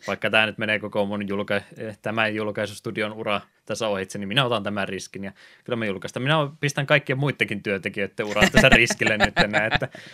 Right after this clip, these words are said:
minä en välitä näistä uhista, vaan kyllä me Matter kolmonen julkaistaan. Jos ei G P A:lle,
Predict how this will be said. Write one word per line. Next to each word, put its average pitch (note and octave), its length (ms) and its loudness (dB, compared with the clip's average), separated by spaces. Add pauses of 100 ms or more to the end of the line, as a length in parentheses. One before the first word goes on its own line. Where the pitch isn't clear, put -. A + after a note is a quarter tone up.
(140)
minä A#2 280 6
en G#2 80 4
välitä G#2 300 2
näistä G2+ 280 -2
uhista, G2+ 380 -8
vaan G2 160 -4
kyllä G#2+ 160 -4
me G#2+ 80 -4
Matter G2+ 320 -4
kolmonen F#2+ 440 -6
julkaistaan. F#2+ 500 -10 (400)
Jos C3+ 340 -2
ei G#2 240 4
G - 80 -8 (240)
P - 40 -6 (160)
A:lle, F2+ 360 -2